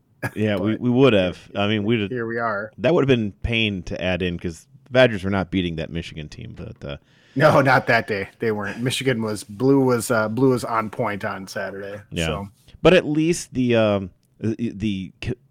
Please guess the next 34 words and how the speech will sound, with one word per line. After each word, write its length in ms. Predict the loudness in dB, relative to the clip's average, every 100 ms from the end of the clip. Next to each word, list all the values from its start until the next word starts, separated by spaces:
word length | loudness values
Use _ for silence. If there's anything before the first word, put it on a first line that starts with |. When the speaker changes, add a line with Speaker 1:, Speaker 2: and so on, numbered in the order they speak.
| -10
Speaker 1:
the 100 | -8
committee, 540 | -4 0 2 2 0 -6
the 100 | -2
College 280 | 2 2
Football 220 | 2 0 0
Playoff 340 | 0 0 0
Committee, 540 | -4 -4 -2 -2 -4 -10 _ _ -6
did 140 | -2
us 120 | -2
a 60 | -2
solid 480 | -2 0 0 0 -2
and 220 | -6 0
made 180 | 2 2
sure 220 | 2 2
that 120 | 2
everybody 360 | 2 4 4 4
knew 280 | 2 0 0
that 180 | -2 -4 _ _ _ _
the 80 | -8
college 340 | 0 4 4 4
regular 380 | 2 2 2 0
season 380 | 0 -2 0
doesn't 240 | 0 0 0
mean 140 | -2
anything. 520 | -2 -4 -6 -8 -8 -16 _ _
It's 120 | -6
completely 460 | -4 0 0 2 2
worthless, 480 | 2 0 -2 -4 -4
and 100 | -4
they 40 |
put 200 | -2 0
in 160 | 0 -2
a 80 | -8
team 460 | -8 -4 -4 -4